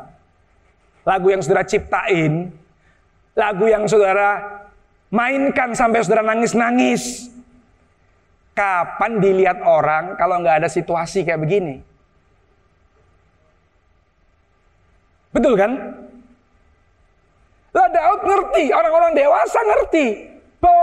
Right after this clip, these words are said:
memang segala situasi yang buruk ini adalah memang sebuah kesempatan. Justru untuk kita menunjukkan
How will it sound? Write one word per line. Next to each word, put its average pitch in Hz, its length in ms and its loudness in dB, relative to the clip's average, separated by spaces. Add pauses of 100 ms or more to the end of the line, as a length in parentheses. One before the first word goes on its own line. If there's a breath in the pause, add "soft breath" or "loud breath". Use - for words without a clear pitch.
memang 339 340 2
segala 294 380 2
situasi 302 420 2
yang 302 220 0
buruk 277 240 0
ini 339 320 2 (320)
adalah 302 580 2
memang 320 300 2
sebuah 302 340 0
kesempatan. 277 840 0 (2500)
Justru 370 400 0 (160)
untuk 415 160 0
kita 302 240 0
menunjukkan 320 800 0